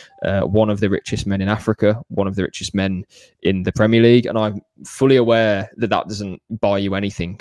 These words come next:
Villa fans know that best than most, right? But to suggest that Unai Emery would give up everything that he's building and give up the, um, you know, relations that he has within the club that he's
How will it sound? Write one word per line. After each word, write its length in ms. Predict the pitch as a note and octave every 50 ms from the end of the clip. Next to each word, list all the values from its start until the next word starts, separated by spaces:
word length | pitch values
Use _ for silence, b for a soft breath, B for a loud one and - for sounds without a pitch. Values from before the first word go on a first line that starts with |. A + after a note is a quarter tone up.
| - -
Villa 180 | F#2 - A2 G2+
fans 260 | - A2+ G#2 G2+ G2+
know 160 | A2 G#2 G2
that 240 | F#2 E2+ - - -
best 200 | G2 F#2+ - -
than 100 | F#2+ F#2+
most, 240 | G2+ G2+ G2 - -
right? 220 | E2 F2+ G2 - _ _ _ _ _ _ _ _ _ _ _ - _ - - -
But 340 | - A#2 G#2 G#2 - - _ -
to 100 | - A2+
suggest 380 | - G#2+ - G#2+ G2 - -
that 100 | - -
Unai 220 | G2+ G#2 G2 G2 G2
Emery 440 | G2+ G2+ G2+ G2 F#2+ F#2 D#2+ - B B B B B B B -
would 180 | G#2+ G2+ -
give 140 | - G#2+ G#2
up 120 | G2+ - - -
everything 400 | F#2 G2 - G2+ - - G2 G2+ -
that 100 | - D2
he's 100 | F#2 G2
building 680 | - - A2 G#2+ G2+ G2 F2+ F#2+ F#2 F#2+ F#2+ G2 G#2+ A#2+ - _ -
and 400 | F#2+ G2+ G2+ G2 F#2+ F#2 F#2 -
give 160 | - G2+ G2
up 160 | G2+ - - - -
the, 400 | - G2+ G2 G2 F#2+ F#2+ F#2 G#2 b b b b b b _ _
um, 800 | - D#2+ G2 F#2+ F#2+ F#2 G2+ G2+ G2+ G2 - - G2 - - - - - _ - -
you 60 | G2
know, 60 | F#2
relations 520 | F#2 G2+ G#2+ A#2 A#2+ A#2 - - A2+ A2 -
that 80 | A2
he 60 | F2+
has 220 | G#2 A2 G#2+ G2+ -
within 200 | A2+ A2 A#2 A#2+
the 80 | A#2
club 260 | A2 - - G2+ G2+ F#2+
that 140 | A2 -
he's 400 | G#2+ A2 G#2+ G#2 G2+ G2+ G2 G#2+